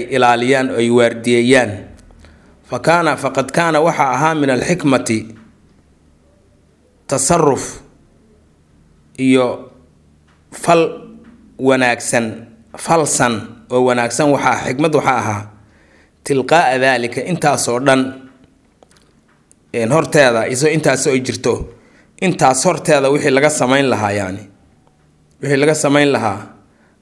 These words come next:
an takuuna, inay ahaato, addacwatu, dacwadu, fii bad'i amriha, arrimaheeda bilowgeeda,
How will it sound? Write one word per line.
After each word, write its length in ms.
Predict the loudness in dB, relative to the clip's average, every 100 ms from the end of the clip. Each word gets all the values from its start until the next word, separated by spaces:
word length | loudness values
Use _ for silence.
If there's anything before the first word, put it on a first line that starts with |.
| -4
an 120 | -2
takuuna, 480 | -2 0 0 2 2
inay 240 | 2 0
ahaato, 340 | 0 0 0 -2
addacwatu, 600 | 2 2 4 2 0 -4
dacwadu, 640 | 0 4 2 0 -8 -16 -20 _ _ _ _
fii 240 | -4 -2
bad'i 320 | 0 -2 0
amriha, 440 | 2 4 2 2 -4 -6 -16 -20 _ _ _ _ _ _ _ _ _ _ _ _ _ _ _ -4
arrimaheeda 600 | 0 2 4 2 0 -2
bilowgeeda, 800 | 2 4 4 2 0 -4 -10